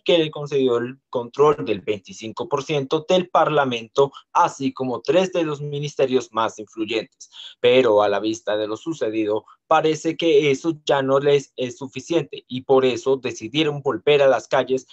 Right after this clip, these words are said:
y al poder, según ellos, hasta tanto no se restablezca el orden. Cacerolazos e intentos de protesta muestran el descontento ciudadano, mucho más porque en las primeras horas no se sabía de la suerte de Aung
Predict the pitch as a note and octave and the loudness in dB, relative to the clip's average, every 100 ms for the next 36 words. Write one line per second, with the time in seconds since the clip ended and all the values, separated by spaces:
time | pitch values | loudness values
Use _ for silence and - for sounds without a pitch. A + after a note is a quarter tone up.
0 | _ _ - F3+ D3+ C#3 D#3 C3+ B2+ G#2+ | _ _ -4 2 2 4 4 4 2 0
1 | - A2+ A2+ D3 C#3+ C#3+ D3 D#3 _ - | -12 -10 -8 -6 -4 -4 -4 -8 _ -14
2 | - C#3+ C#3 - B2+ - E3+ E3 F3 E3 | -2 -2 0 -2 -2 0 -2 0 0 2
3 | E3 D3 C#3 A#2 B2+ C3+ B2 - A#2+ A#2 | 2 0 0 -2 -2 -2 -2 -2 -2 0
4 | C3 - C3 C3 A#2 - _ _ _ _ | -4 -2 -2 0 -2 -4 _ _ _ _
5 | _ _ E3 D3+ D3 D#3 D3+ D#3 D#3 G3+ | _ _ 0 0 2 0 2 2 0 -6
6 | G3 F3 D#3+ E3 D3 - D#3 D#3 D3 C#3 | -6 -10 -8 -6 -6 -6 -8 -6 -8 -4
7 | C#3 C#3 C#3+ C#3 C#3 C#3 C3+ C3+ D#3 D#3+ | -4 -2 -2 -4 -6 -4 -4 -4 -6 -6
8 | D3 C#3 - A#2+ - C3 A#2+ B2+ A#2 C#3+ | -2 -4 -4 -12 -4 -4 -4 -12 -6 2
9 | C3+ C3+ B2 B2 B2 A#2 _ _ F3+ F#3 | 4 4 0 -4 -14 -14 _ _ -8 -6
10 | - E3+ D3+ D#3 - D#3+ D#3+ D3 C#3 - | -4 -2 0 -2 -2 -4 -2 -4 -4 -4
11 | B2 A#2 A#2 - D#3 C3+ B2+ - D3 D#3 | -6 -2 -4 -2 2 2 2 -2 -6 -4
12 | E3+ E3+ D3+ C3+ C#3 C#3 C3+ C3 C3+ B2+ | -2 -2 2 4 4 4 2 0 -2 0
13 | C#3+ C#3 C3 - C#3 D3 D#3+ | 4 6 4 4 2 2 -4